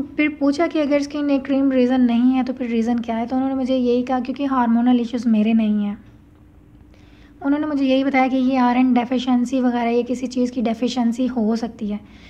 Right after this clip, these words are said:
लेकिन इसका मतलब ये नहीं है आपके, मैंने आपको ये बता दिया कि मेरे doctor ने मुझे ये कहा है कि आयरन deficiency की वजह से ऐसा होता है,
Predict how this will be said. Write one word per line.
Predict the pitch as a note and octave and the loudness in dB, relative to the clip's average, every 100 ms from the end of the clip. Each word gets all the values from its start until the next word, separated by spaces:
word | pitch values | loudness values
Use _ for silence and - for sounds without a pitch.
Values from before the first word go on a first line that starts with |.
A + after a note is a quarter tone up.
| - - C4 | -20 -4 2
लेकिन | C4+ C#4 | 4 4
इसका | C#4 C4+ | 2 0
मतलब | C4 B3+ A#3 | 0 2 2
ये | A3+ B3 | 4 2
नहीं | C#4+ E4 E4 | 2 -2 -2
है | C#4 B3 | 0 0
आपके, | A3+ B3+ | 0 -2
मैंने | A#3+ A#3 A#3 | 0 0 0
आपको | A#3 A#3 A#3+ | -2 -2 -2
ये | A#3 | -2
बता | A#3 A3 A3 | -2 -2 0
दिया | A3+ | 0
कि | A#3 | 0
मेरे | A3+ A3 | 0 0
doctor | G#3+ A3+ | -2 0
ने | A#3 A3+ | 2 4
मुझे | A3 G#3+ | 2 2
ये | G#3 G#3+ | 2 2
कहा | A3+ G#3+ | 2 2
है | A3+ A3 | 2 2
कि | A3+ | 0
आयरन | G#3 A3+ A3 | 2 2 2
deficiency | A3 A3+ A3+ G#3+ G#3+ | 2 0 2 2 2
की | A3+ | 0
वजह | A3+ A3 | 0 0
से | A3 | 0
ऐसा | A3 A3 A3+ | -2 -2 -2
होता | A3+ D4 | -4 -8
है, | - | -16